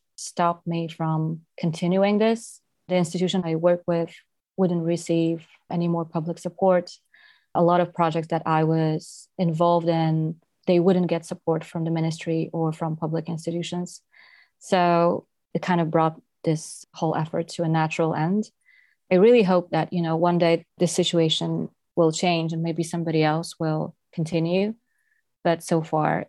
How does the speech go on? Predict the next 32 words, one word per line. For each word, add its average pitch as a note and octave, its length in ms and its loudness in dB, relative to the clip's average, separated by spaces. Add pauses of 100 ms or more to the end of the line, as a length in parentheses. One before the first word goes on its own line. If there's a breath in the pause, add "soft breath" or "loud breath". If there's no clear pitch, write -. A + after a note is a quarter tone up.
(120)
sadly, D#3 520 -2
it's D#3+ 240 -10
not D#3+ 140 -4
really D#3 440 -4 (300)
happening. D#3 600 -2 (560 soft breath)
But G3 60 6
then A3+ 120 4
also A3+ 320 4
I, F3+ 440 2
I E3 80 -2
had E3 220 0
a E3 60 2
chance E3 480 -4
to - 80 -8
work E3 220 -2
with D#3+ 180 -2 (100)
the D#3+ 180 -4
Creative E3 360 0
Europe D#3+ 380 2
team, D#3+ 400 -2
and D#3 240 -4 (380 soft breath)
we F3 120 4
created, F3 500 2
um, D#3 440 0 (180)
an E3+ 120 0
online E3 420 2
event D#3+ 320 0
already E3+ 320 2
during D#3+ 220 0
the D#3+ 80 -2
pandemic E3+ 540 0
period D#3 500 -2